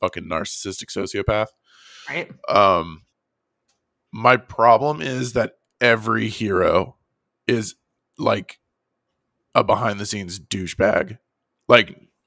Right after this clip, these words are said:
Speaker 1: only Starlight and Supersonic are good guys. Like, they're, they're the only ones trying to be, like, legitimate heroes.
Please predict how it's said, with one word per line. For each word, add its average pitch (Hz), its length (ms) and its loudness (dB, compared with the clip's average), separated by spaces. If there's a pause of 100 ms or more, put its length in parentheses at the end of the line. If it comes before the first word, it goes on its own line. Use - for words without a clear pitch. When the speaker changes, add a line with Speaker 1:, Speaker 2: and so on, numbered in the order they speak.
(100)
Speaker 1:
only 131 300 2
Starlight 113 760 6
and 104 160 -4
Supersonic 107 760 -2
are 98 160 0
good 92 260 -4
guys. 110 540 0
Like, 117 220 4
they're, 107 320 6
they're 107 340 2
the 107 100 2
only 110 220 -2
ones 110 220 -4
trying 107 180 0
to 107 80 -6
be, 110 80 0
like, 104 220 0
legitimate 101 460 -6
heroes. 95 300 -2